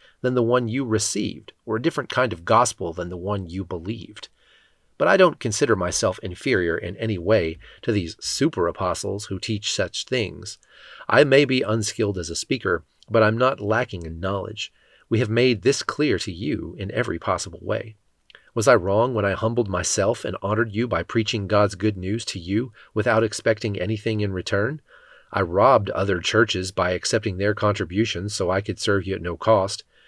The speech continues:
And when I was with you and didn't have enough to live on, I did not become a financial burden to anyone, for the brothers who came from Macedonia brought me all that I needed. I have never been a burden to you, and I never will be.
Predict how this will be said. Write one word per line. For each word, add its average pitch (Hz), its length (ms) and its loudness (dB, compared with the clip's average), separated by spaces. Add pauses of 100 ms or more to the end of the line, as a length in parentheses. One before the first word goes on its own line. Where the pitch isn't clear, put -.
(260)
And 117 140 0
when 123 100 4
I 127 60 6
was 110 220 4
with 113 220 0
you 156 220 0
and 92 200 -4
didn't 120 200 0
have 110 200 2
enough 110 220 0
to 98 100 -2
live 110 240 2
on, 147 320 0
I - 100 2
did 135 180 -4
not 104 220 0
become 123 240 -2
a 110 60 2
financial 110 420 -2
burden 107 340 2
to 104 140 -4
anyone, 98 460 -6 (420)
for 120 160 4
the 101 80 2
brothers 131 420 4
who 123 80 -2
came 120 220 0
from 107 160 -2
Macedonia 98 640 0
brought 101 260 2
me 104 160 -2
all 98 240 -2
that 95 120 0
I 87 100 -2
needed. 98 400 -6 (540)
I 110 100 4
have 117 140 4
never 139 280 4
been 120 220 2
a - 80 -4
burden 98 380 2
to - 120 -6
you, 80 380 -8 (220)
and 98 100 0
I 101 80 2
never 98 300 0
will 98 240 0
be. 101 300 -10